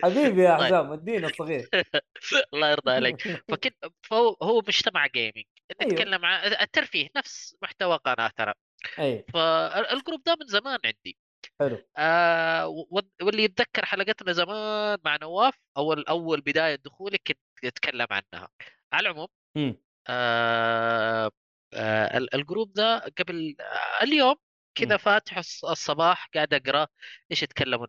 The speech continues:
Speaker 2: الناس، مدري إيش. إلا واثنين ألاقيهم يتضاربوا على مسألة، آه، Star فيلد. اللعبة رهيبة ومدري إيش يا جماعة، ترى والله ماخذة وقتي كله عشرين ساعة ولا، ولا حسيت فيها.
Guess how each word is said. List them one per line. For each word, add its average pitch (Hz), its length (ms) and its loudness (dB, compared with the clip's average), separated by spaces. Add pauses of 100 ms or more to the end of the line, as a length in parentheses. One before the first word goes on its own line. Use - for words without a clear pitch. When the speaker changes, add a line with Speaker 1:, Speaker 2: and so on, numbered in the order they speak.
Speaker 2:
الناس، 120 320 0
مدري 110 320 0
إيش. - 260 -2 (100)
إلا 175 120 0
واثنين 175 360 0
ألاقيهم 151 380 -2
يتضاربوا 135 480 0
على 117 240 0
مسألة، 156 380 -4 (680)
آه، 117 180 2
Star 123 460 0 (260)
فيلد. 95 160 -14 (120)
اللعبة 208 380 0
رهيبة 214 440 -2
ومدري 208 360 -2
إيش 214 140 -2
يا 196 60 2
جماعة، 196 340 -4
ترى - 240 -10
والله 208 440 -2
ماخذة 196 480 0
وقتي - 380 0
كله 208 240 -10 (120)
عشرين 220 280 0
ساعة 226 540 0 (140)
ولا، 214 440 2 (280)
ولا 202 160 2
حسيت - 400 -6
فيها. 135 340 -6